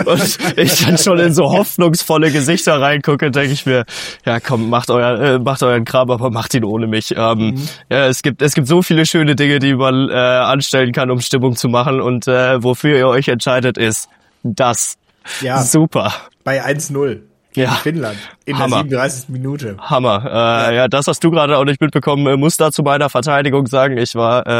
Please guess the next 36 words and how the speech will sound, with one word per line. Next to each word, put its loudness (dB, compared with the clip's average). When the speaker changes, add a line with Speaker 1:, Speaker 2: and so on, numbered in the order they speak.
Speaker 1:
am -2
Sonntag -2
auch -2
nicht -4
dabei. 0
Äh, 2
ich -2
war 0
beruflich -2
Speaker 2:
Mhm. -14
Speaker 1:
verhindert. -2
Ähm, 0
aber 0
ja, 2
die 4
Laola-Welle, 2
wie 0
auch 0
immer, 2
ist 0
sie 2
Teil -2
des -2
deutschen 0
Kulturguts -2
geworden. -2
Aber, 0
äh, -20
du 0
wirst 0
mich -4
niemals 0
eine 0
Laola-Welle 0
anstimmen -6
sehen. -6